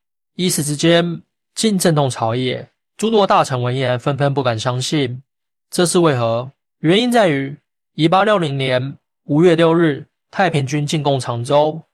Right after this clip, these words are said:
驻守常州的何桂清以投降的名义弃城出逃，导致常州直接沦陷。何桂清这种不战而逃的行为，顿时引起清廷震怒，下旨将何桂清革职问罪。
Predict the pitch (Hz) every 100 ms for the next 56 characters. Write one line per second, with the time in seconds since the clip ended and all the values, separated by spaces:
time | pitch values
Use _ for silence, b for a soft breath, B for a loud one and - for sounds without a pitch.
0 | _ _ _ 233 233 214 165 139 151 175
1 | 185 156 127 147 143 202 - 226 185 -
2 | 139 160 127 120 120 127 147 127 143 _
3 | _ - 170 131 120 139 135 131 120 127
4 | - _ _ - 175 233 240 156 143 165
5 | 170 - 120 135 127 117 - 151 123 139
6 | - _ _ _ 180 220 285 269 277 285
7 | 247 202 143 135 147 135 127 127 120 -
8 | 131 135 123 117 123 - _ _ - 254
9 | 247 220 170 156 139 123 147 131 123 143
10 | 135 143 160 127 - _ _ _ - -
11 | 185 170 127 147 147 127 123 139 - 147
12 | 143 123 - 123 131 117 147 123 143